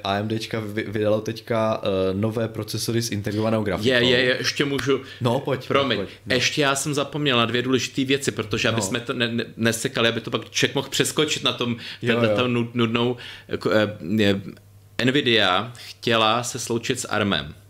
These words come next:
Speaker 1: No, jasně,
Speaker 2: Ob-, obrovský,
Speaker 1: dobře, dobře.
Speaker 2: obrovský, to měl být obrovský za čtyřicet miliard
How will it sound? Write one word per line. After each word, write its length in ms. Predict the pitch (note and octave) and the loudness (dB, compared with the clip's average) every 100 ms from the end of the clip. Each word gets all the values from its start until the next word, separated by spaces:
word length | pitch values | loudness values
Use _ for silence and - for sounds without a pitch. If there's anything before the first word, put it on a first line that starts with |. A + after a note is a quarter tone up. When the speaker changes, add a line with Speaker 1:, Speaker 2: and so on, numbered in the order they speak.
| - - - - - - | -20 -20 -20 -20 -10 -2
Speaker 1:
No, 160 | A#2 | 2
jasně, 260 | A#2+ G#2+ B2 | 2 2 0
Speaker 2:
Ob-, 40 | G2 | 0
obrovský, 380 | G#2 B2 A2+ G2 | 2 2 2 0
Speaker 1:
dobře, 140 | F#2 C3 | 2 2
dobře. 120 | C3+ | 2
Speaker 2:
obrovský, 600 | G#2+ A#2 G#2 F2+ - A#2+ G2+ | 0 0 0 -2 0 0 0
to 80 | A2 | 0
měl 180 | A#2+ A#2+ | 0 2
být 200 | B2 - | 0 -2
obrovský 580 | G#2+ A2 A2+ - - A#2 | -2 0 0 -2 -2 -2
za 100 | A2 | 0
čtyřicet 480 | - A#2 A2 G#2+ A#2 | -2 -4 -4 -6 0
miliard 280 | A#2+ A2+ | 2 2